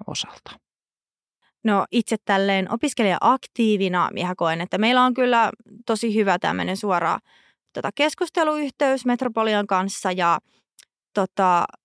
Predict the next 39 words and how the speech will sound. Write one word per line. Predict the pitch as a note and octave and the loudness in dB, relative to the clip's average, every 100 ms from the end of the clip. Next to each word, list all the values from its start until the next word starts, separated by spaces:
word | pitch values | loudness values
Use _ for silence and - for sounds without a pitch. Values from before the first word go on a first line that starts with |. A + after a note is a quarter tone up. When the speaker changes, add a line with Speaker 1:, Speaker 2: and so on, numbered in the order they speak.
| - | -10
Speaker 2:
näin | A3 F3 F#3 | -2 -2 2
Metkana, | F#3+ G3 - F#3 F3+ - | 0 0 -2 2 2 0
mut | F#3+ | -4
totta | - F3 F#3 | -2 -2 -2
kai | F3 D3+ | -2 -2
pitää | G3+ F#3 | -2 -2
muistaa, | E3 G#3 G#3+ G3+ | -2 -4 -4 -4
kun | E3 | -4
me | |
ollaan | F3 B3 | -2 2
se | C#4+ | 2
opiskelijakunta, | F#3+ F#3 - F3 F3 - D3+ F3+ - | 2 -2 -2 -2 -2 -4 -6 -2 -2
että, | A3+ - A3 - _ _ - | -2 -4 -8 -8 _ _ -8
et | G3 - | -6 -4
miten | F3+ G3+ G3 | -2 0 0
sitten | G#3+ - A3 | -2 0 -2
tuolla | A#3 G#3+ G#3 A3 - - - | 2 2 2 0 -4 -20 -2
vaikka | F#3+ G3+ G#3+ F#3+ - - _ _ _ _ _ | 0 0 0 0 -2 -16 _ _ _ _ _
opiskelijalla, | A3 G#3+ A3 A3 G#3 G#3+ | -2 0 0 0 2 2
joka | A3 D4+ | 2 4
ei | F4+ | 4
ole | D4+ | 2
missään | F#3 F#3 D3 C#3 | 0 -2 -4 -6
yhdistyksessä | F#3 - G3 A3 - F#3 | -8 -10 -10 -10 -8 -8
mukana, | F3+ F3+ - | -4 -4 -4
että | - - | -6 -8
mitä | - | -6
hän | A3+ D4+ | -2 0
kokee | A#3 A#3 A#3 G#3+ | 0 0 0 2
sen, | A3 G#3+ | 0 0
mutta | G3+ - - G3+ - - - - _ | -2 -4 -2 -2 -4 -20 -20 -20 _
oon | G#3 G3+ | 0 2
kanssa | F#3+ G#3 G3 | 0 -2 0
huomannut, | G3+ F#3+ F#3 F#3 | 0 2 0 -2
että | F#3 - F3+ F3 | -4 -2 -2 0
Metropolialla | F3 - F#3 F#3 F3+ F3 | -4 -6 -6 -4 -2 -2
on | E3+ | -2
esimerkiksi | F3+ F#3+ F3 G3 | -4 -4 -6 -6
näitä, | G#3 G#3+ F3+ | -8 -4 -4